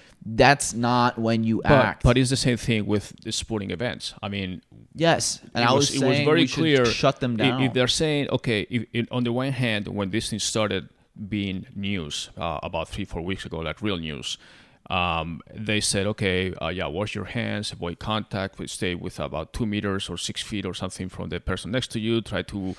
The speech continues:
Speaker 2: not to touch your face," all that typical stuff, which, by the way,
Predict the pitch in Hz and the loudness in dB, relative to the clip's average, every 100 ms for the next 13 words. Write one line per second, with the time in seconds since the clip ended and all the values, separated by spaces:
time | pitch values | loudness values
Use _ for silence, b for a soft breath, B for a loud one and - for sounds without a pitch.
0 | B B 101 - 107 95 85 - 151 127 | B B -6 -4 -6 -4 -4 2 2 2
1 | - 151 131 - 123 117 107 120 110 120 | 0 0 -2 -4 -8 -6 0 2 2 0
2 | - - 123 127 135 | 0 2 4 6 6